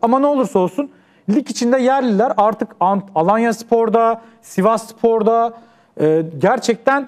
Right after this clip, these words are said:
hak ettikleri süreleri alarak, olgunlaşarak geliyorlar milli takımlara. Bunun da dışında uluslararası potansiyele sahip oyuncular hiçbir tereddüt etmeden, nasıl olsa, e, hani, e,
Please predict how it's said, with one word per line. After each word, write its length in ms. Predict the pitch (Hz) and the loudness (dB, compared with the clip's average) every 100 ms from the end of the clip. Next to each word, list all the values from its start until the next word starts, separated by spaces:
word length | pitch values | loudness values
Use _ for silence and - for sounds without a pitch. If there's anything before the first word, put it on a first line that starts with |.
| - | -6
hak 200 | - 175 | -6 0
ettikleri 440 | 226 - - 285 269 | -2 -2 -4 -2 0
süreleri 320 | 262 269 277 | 0 0 2
alarak, 420 | 240 269 254 - | 2 0 0 0
olgunlaşarak 800 | 214 208 226 226 240 214 - - | 0 0 0 0 0 0 -4 -4
geliyorlar 440 | 165 151 135 117 - _ - | 0 0 0 -2 -8 _ -8
milli 160 | 139 | -8
takımlara. 340 | 123 135 127 117 _ _ _ | -6 -8 -8 -10 _ _ _
Bunun 240 | 170 277 330 | -2 0 0
da 120 | 262 | 0
dışında 460 | 233 202 185 254 302 | 0 0 0 0 0
uluslararası 600 | 214 196 277 285 254 196 | -2 0 0 0 -2 -4
potansiyele 500 | 226 240 240 262 269 | 0 0 0 -2 0
sahip 320 | 240 214 175 | 0 0 0
oyuncular 440 | 175 151 196 294 - _ _ _ _ 247 | -2 -2 -2 -2 -6 _ _ _ _ -6
hiçbir 260 | 233 294 | -2 -2
tereddüt 400 | 285 277 247 233 | 0 0 0 -2
etmeden, 420 | 285 214 180 233 | -2 0 0 0
nasıl 220 | 240 240 247 | 0 0 -2
olsa, 340 | - 247 240 - - _ - | 0 0 -2 -6 -20 _ -6
e, 420 | 143 147 147 151 - | -2 0 0 0 -2
hani, 260 | 170 196 190 196 - _ _ _ - | -2 0 -2 -6 -18 _ _ _ -8
e, 480 | 131 131 131 135 | -4 -2 -2 -2